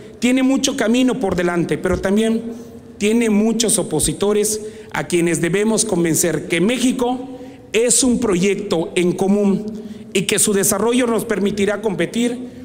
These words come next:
por hacer el mejor gobierno. Quintana Roo, señoras y señores, es la porción de la República Mexicana que exige de nuestro esfuerzo y de nuestro compromiso. Vamos a construir juntos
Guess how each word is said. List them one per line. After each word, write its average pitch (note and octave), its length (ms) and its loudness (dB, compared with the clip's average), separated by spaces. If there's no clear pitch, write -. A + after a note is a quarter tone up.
por G3+ 160 0
hacer A3+ 320 0
el G3+ 160 0
mejor G3 260 0
gobierno. D#3 480 -2
Quintana A3+ 440 2
Roo, C4+ 180 0
señoras B3+ 400 2
y A3 40 2
señores, A3 460 2
es A#3 120 0
la A3 80 0
porción A3+ 400 0
de A3+ 60 2
la F#3 100 0
República A3 420 0
Mexicana F#3+ 680 -2
que - 80 0
exige B3+ 420 0
de A3 100 0
nuestro G3 300 0
esfuerzo A3 560 -2
y G3+ 100 0
de G3+ 100 2
nuestro G3+ 440 0
compromiso. E3+ 680 0
Vamos C4 480 2
a G3+ 80 -4
construir A#3 460 2
juntos B3+ 600 0